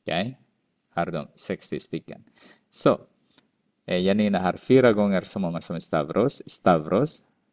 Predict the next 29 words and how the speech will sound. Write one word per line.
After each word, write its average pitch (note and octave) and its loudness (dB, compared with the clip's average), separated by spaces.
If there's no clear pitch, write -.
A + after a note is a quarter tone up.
hur G2+ 2
många E2 -2
har E2+ 0
han? B2 0
Det A2+ 2
vet G2 2
vi - -4
inte. - -14
Janina, F2+ 0
det F#2+ 0
vet D#2+ -2
vi. - -10
Det E2 0
är - 2
fyra F#2+ 4
gånger D2+ -8
så - -14
mycket. - -16
Och F#2 -4
det D#2+ 2
ska - -4
vara D2 0
sammanlagt. G2 2
Det E2 -2
betyder D#2 -6
att - -10
vi D2 -6
ska - -10
addera D2 -2